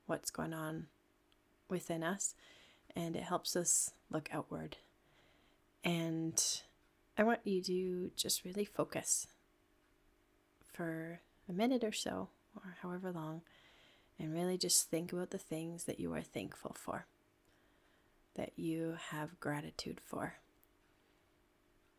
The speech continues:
And if that feels really hard,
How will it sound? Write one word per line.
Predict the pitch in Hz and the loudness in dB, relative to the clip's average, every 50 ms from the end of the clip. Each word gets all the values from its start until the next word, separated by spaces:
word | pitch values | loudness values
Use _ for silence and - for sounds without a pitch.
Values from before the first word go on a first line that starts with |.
| _ _ _ _ _ _ _ _ _ _ _ _ _ _ _ _ _ _ _ _ _ _ | _ _ _ _ _ _ _ _ _ _ _ _ _ _ _ _ _ _ _ _ _ _
And | - 180 175 180 175 175 175 180 185 185 - - - - - _ - _ _ | 2 4 4 4 4 2 0 -2 -2 -4 -6 -8 -8 -10 -14 _ -20 _ _
if | - 180 - - - | -10 -10 -8 -4 -4
that | 220 - - - | -4 -4 -2 -2
feels | 226 208 202 190 - - - - - | -2 -2 -2 -2 -4 -8 -10 -12 -10
really | 202 196 196 202 208 220 233 247 240 220 208 | -8 -6 -4 -2 -2 0 0 2 2 2 0
hard, | 196 - - 190 185 190 196 208 208 196 | -2 -4 -2 -2 -2 0 0 -2 -4 -6